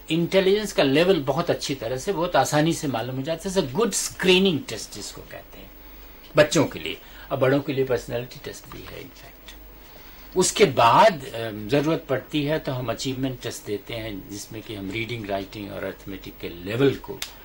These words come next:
समझ पाते हैं। ये बात है। अब हम, अ, पीछे जाकर के ये देखना चाहेंगे कि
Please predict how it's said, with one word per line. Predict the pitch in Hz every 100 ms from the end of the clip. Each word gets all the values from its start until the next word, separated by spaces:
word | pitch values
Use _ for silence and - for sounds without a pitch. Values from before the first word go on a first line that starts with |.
| -
समझ | - 113 98 -
पाते | - - -
हैं। | - 143 - - - - - - -
ये | 127 143
बात | 104 95 95 -
है। | 104 - - - - -
अब | 175 196
हम, | 220
अ, | 151 - 131 127 123 -
पीछे | 165 - 214
जाकर | 156 151 170
के | 170 175
ये | 127 156
देखना | 185 175 156 147
चाहेंगे | 139 117 110 107 131 170
कि | - 190